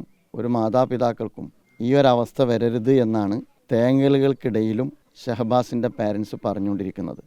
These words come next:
മലയാളികൾ തീരുമാനിക്കേണ്ടതും അതാണ്. ഇതുപോലത്തെ ഒരു ഗതി ഇനി മലയാളി സമൂഹത്തിനകത്ത് ഒരു വിദ്യാർത്ഥിക്കും ഒരു വിദ്യാർത്ഥിയുടെയും പാരൻസിനും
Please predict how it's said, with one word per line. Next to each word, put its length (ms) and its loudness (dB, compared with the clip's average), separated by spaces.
മലയാളികൾ 580 2
തീരുമാനിക്കേണ്ടതും 960 -2
അതാണ്. 240 -6
ഇതുപോലത്തെ 680 4
ഒരു 100 0
ഗതി 240 -2
ഇനി 160 0
മലയാളി 560 4
സമൂഹത്തിനകത്ത് 840 -4
ഒരു 220 -2
വിദ്യാർത്ഥിക്കും 640 0
ഒരു 200 -6
വിദ്യാർത്ഥിയുടെയും 880 -2
പാരൻസിനും 600 -4